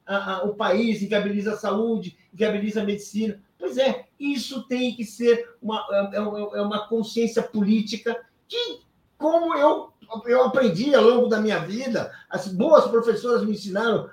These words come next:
já nos tempos da ditadura, quando elas, quando elas liminarmente, sem, sem ser totalmente explícitas, mas sendo claras na medida do possível, falavam da necessidade de resistir. É o que nós temos que enfrentar, porque nós temos uma ditadura econômica.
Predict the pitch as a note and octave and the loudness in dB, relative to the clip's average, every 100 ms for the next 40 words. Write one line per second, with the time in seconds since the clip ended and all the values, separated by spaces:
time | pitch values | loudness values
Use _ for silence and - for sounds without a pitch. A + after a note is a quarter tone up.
0 | - D3 G3+ B3+ - - - G#3+ - A#3+ | -10 2 4 4 2 -4 -8 -8 -4 -4
1 | A#3+ A3+ A3 G#3 - E3+ F#3 C4 F#3+ - | -2 -2 -2 -2 -2 -2 -2 -2 -4 -6
2 | - A3+ A#3 A3+ G#3 - _ - - - | -4 0 4 4 2 -4 _ -16 -14 -14
3 | - A3 A3 G#3+ G#3 F3+ - B3 B3 B3 | -8 -8 -6 -8 -10 -12 -2 0 2 2
4 | - - - A3+ E4 D#4+ D4 A3+ G#3+ B3 | 0 -12 -10 -4 -2 2 4 6 6 8
5 | C4 B3+ - G3 D3+ - _ - C#4+ G3+ | 8 6 2 -2 -8 -10 _ -8 -6 -6
6 | G#3+ C4 - C4 - B3+ B3 B3 A3+ G#3+ | -6 -8 -4 -4 -2 -2 0 0 -2 -8
7 | - A3+ B3+ - G#3+ - _ - B3+ C#4+ | -8 -6 -4 -4 -6 -8 _ -4 -4 -4
8 | C4+ - - B3+ C#4 C4+ A#3 G3+ G#3+ G3 | -6 -4 2 4 6 4 4 0 -2 -4
9 | G#3 G#3 - - A3+ G#3 - _ - C4 | -4 -4 -6 -16 -12 -12 -14 _ 0 4
10 | B3+ C4 C4+ G3+ E3 - - G#3 A3+ A3 | 4 4 4 2 -2 -10 -10 -2 -2 -2
11 | F#3+ G#3 G3+ G#3 G#3+ G3+ F#3+ - A3+ G#3 | -4 -2 0 0 0 -2 -4 -6 -8 -8
12 | - - A#3+ B3 B3 - A#3+ G#3 A3+ A#3 | -12 -4 -4 -2 -6 -4 -6 -6 -6 -4
13 | A3+ A3+ G#3+ B3 A#3+ B3+ A3 A3+ G#3 A3 | -4 -4 -6 -6 -6 -4 -4 -2 -2 -2
14 | G3 A3+ A3+ A#3 A3+ A#3+ G3 - - | 0 2 2 4 4 4 0 -4 -16